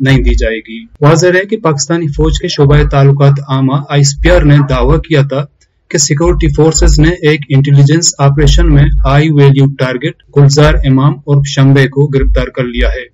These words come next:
और गुलजार इमाम के गिरफ्तारी को बड़ी कामयाबी की तरह पेश किया गया, जबकि बाद अज़ां गुलजार इमाम की तंजीम बलूच नेशनलिस्ट आर्मी ने दावा किया कि गुलजार इमाम एक साल से पाकिस्तानी फौज के तहवील में थे और उन्हें तीन मई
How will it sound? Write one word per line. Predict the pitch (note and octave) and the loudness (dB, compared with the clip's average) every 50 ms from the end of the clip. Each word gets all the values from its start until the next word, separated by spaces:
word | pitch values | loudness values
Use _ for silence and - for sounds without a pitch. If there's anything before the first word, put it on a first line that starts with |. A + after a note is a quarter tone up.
| _ _ _ _ _ _ _ _ _ _ - _ _ _ | _ _ _ _ _ _ _ _ _ _ -20 _ _ _
और | C#3 D3 D#3 C#3+ | 0 0 0 2
गुलजार | C#3+ D3 C#3+ C#3 D3 D3 D#3 E3+ - - | 2 4 4 4 4 2 2 0 0 -2
इमाम | C3+ C3 C#3 C#3+ D3+ D3 C#3+ | 0 2 2 4 4 4 2
के | - D3 C#3 | 2 2 2
गिरफ्तारी | C3+ C#3 C#3 C#3 - C#3+ D3 D3+ D#3 D#3 C#3+ | 2 2 0 0 0 0 2 2 2 0 -2
को | - - C3+ D3 C#3+ | 0 0 0 0 2
बड़ी | C#3 C#3 C#3 C3+ C#3 | 2 2 2 2 2
कामयाबी | - C#3+ C#3 C#3 C#3 C#3 C3+ B2+ C3+ C3+ | 2 2 4 4 4 4 4 2 2 0
की | - - | -2 -4
तरह | - C3+ C#3+ D3+ - | -4 -2 0 2 2
पेश | C#3+ C3 B2+ - - - | 2 0 -2 -4 -4 -6
किया | C3 B2 A#2+ | -6 -6 -4
गया, | A#2 A#2+ A2+ A2+ A2+ _ _ _ _ _ _ _ _ _ - | -6 -8 -10 -10 -12 _ _ _ _ _ _ _ _ _ -4
जबकि | - D3+ E3 C#3 - G3+ - C#3+ | -2 -2 -2 2 2 2 2 4
बाद | D3 D3+ D#3+ D3 | 2 2 2 0
अज़ां | D#3 C#3+ D#3+ E3+ E3+ D#3 | 0 0 0 0 0 2
गुलजार | C#3 C#3 C3+ - D3 D#3 D#3+ D#3 | 2 2 4 4 2 2 2 2
इमाम | C#3 C3+ C3 B2+ B2 | 0 0 0 -2 -4
की | - C3+ C3+ | -6 -8 -6
तंजीम | - C3+ C3+ C#3 C#3 C#3 D3 F#3 - - | -2 0 0 0 2 0 -2 -2 -4 -6
बलूच | - C3+ C3+ C#3 C#3+ C#3+ - C3+ | -6 -4 0 0 0 0 0 0
नेशनलिस्ट | C3+ C3+ C3+ - C#3 D3 D3 - - - - B2 | -2 -2 -2 -2 -2 -2 -2 0 -2 -4 -6 -10
आर्मी | B2+ B2+ C#3 D3+ D#3 D3 | -8 -4 -2 -2 0 0
ने | C3+ C3 C#3 C#3 C#3 - _ _ C3+ | 0 0 -2 -4 -6 -10 _ _ -10
दावा | - - B2 B2+ C#3 E3 F3 - | -6 -4 -2 0 0 0 0 0
किया | - - C#3 C3+ C#3+ C#3+ - - - - - - - - | -2 0 0 0 0 -2 -4 -6 -6 -4 -4 -6 -2 0
कि | C#3+ C#3+ | 0 2
गुलजार | C#3 D3 C#3+ C#3 C#3 C#3+ D3 D#3+ D#3 - | 4 4 2 4 4 4 2 2 0 0
इमाम | C#3 C3+ C3+ C#3 D3 C#3+ - - C#3+ | 0 2 2 2 0 0 -2 -2 0
एक | C#3+ C#3+ C#3+ | 0 0 2
साल | - D3 C3+ B2+ - | 0 0 0 0 0
से | - - C#3+ C#3+ | 0 -2 -2 -2
पाकिस्तानी | C#3+ C#3 C3+ - - - C3+ C3 C3 B2+ | -2 -4 -4 -2 -2 -2 -2 -2 -2 -4
फौज | - - C#3 C3+ B2+ - | -6 -4 -4 -4 -4 -6
के | - C#3+ C#3+ C#3 | -6 -4 -4 -2
तहवील | C#3 C3 B2+ B2+ C3 C3 B2 A#2+ | -2 -4 -4 -4 -8 -10 -10 -14
में | B2+ A#2+ - _ - | -18 -20 -10 _ -4
थे | C3+ B2 A2 - - - _ _ _ - - - - G2+ G2 | -4 -2 -4 -6 -8 -12 _ _ _ -18 -12 -8 -6 -4 0
और | C3 C#3+ E3 - | 0 0 0 0
उन्हें | - C#3+ C#3+ D3 C#3+ - | 2 2 2 2 0 -2
तीन | - - C#3+ D#3 D#3 D3 | -2 0 2 2 2 2
मई | C#3 C#3 D3+ F3 | 2 2 2 0